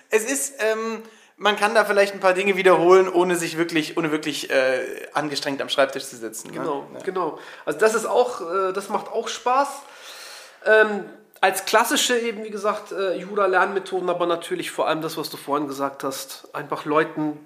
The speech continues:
Speaker 2: oder sich selbst Dinge erklären,
Speaker 1: Ja.
Speaker 2: die Falllösungen aufsagen, immer wieder Fälle lösen, Fälle gliedern.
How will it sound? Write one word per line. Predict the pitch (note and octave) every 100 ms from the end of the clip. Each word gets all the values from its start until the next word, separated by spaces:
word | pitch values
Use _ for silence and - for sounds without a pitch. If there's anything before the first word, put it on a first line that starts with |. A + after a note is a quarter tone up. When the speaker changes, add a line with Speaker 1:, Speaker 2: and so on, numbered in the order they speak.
| -
Speaker 2:
oder | B2 C#3
sich | C3 -
selbst | D#3+ F3+ G3 -
Dinge | G3+ F3 -
erklären, | F3 - F3 F3 F3
Speaker 1:
Ja. | D#3+
Speaker 2:
die | D3+
Falllösungen | - F3 F#3+ F#3 E3+ E3 E3
aufsagen, | - F#3 - F3+ E3+ E3+
immer | B3 A#3
wieder | G3+ G3+ F#3
Fälle | - F#3 F3
lösen, | E3+ G3+ G#3 G3+ F3
Fälle | F#3 F3 E3+
gliedern. | E3+ G3+ G#3+ G#3 G3+ G3+